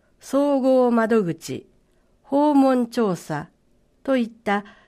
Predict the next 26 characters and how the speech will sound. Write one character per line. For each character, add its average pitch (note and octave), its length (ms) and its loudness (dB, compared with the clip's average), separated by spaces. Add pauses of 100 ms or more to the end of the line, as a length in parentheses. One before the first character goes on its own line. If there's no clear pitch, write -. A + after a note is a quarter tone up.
シ D4+ 240 -4
ス - 100 -16
テ A3 140 0
ム F#3 160 2
に E3+ 180 2
よ E3 140 -2
る E3+ 300 -4
情 A#3+ 320 0
報 A#3 340 0
の G#3 300 -2 (100)
集 C4 400 -4
約、 A#3 520 -4 (240)
整 B3+ 420 0
理 D3 260 -4 (180)
を F#3+ 140 -6
行 F3 260 -10
い D3+ 260 -4
ま C3+ 180 -8
す。 - 220 -20 (1300)
特 A#3 300 -6
徴 B3+ 460 2
一、 G3+ 580 -6 (640)
訪 D#4 300 2
問 D4 280 4
調 A#3 260 -2
査。 C#3+ 280 -10